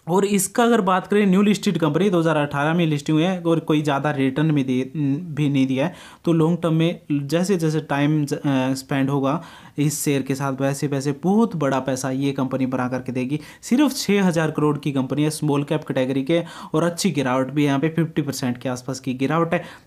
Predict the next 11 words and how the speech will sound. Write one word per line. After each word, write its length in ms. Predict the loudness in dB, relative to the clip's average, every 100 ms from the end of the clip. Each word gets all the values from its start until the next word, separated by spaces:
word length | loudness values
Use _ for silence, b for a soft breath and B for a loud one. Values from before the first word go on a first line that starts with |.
| 0
तो 60 | 2
यही 500 | 2 2 4 4 4
गिरावट 420 | 2 0 0 -2
आपको 300 | -4 0 0
डबल 520 | 0 0 2 2 2 -2 -2
ट्रिपल 340 | -2 0 -2
पैसा 340 | -2 -4 -4 -4
करके 380 | -4 -4 -4
देगी, 280 | -4 -4 -4
ठीक 200 | -4
है। 80 | -4